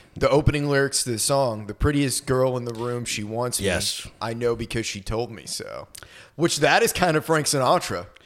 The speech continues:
Speaker 2: Well, and he, but he talks about how this girl wants him, but he can't do it.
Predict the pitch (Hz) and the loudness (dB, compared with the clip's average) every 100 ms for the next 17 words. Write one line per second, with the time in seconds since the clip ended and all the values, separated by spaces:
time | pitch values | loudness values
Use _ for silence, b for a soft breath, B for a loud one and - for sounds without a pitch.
0 | B B 110 120 160 - 117 120 123 127 | B B 2 4 4 2 2 4 6 6
1 | 117 110 104 - _ _ _ - 101 120 | 6 4 2 0 _ _ _ -4 2 4
2 | 107 135 160 127 110 110 101 95 - 104 | 6 6 4 4 4 4 4 0 0 2
3 | 101 95 92 - 87 107 139 110 87 85 | 4 4 0 -2 0 2 2 0 0 -2
4 | 80 92 82 - 117 65 | -4 -4 -4 0 0 0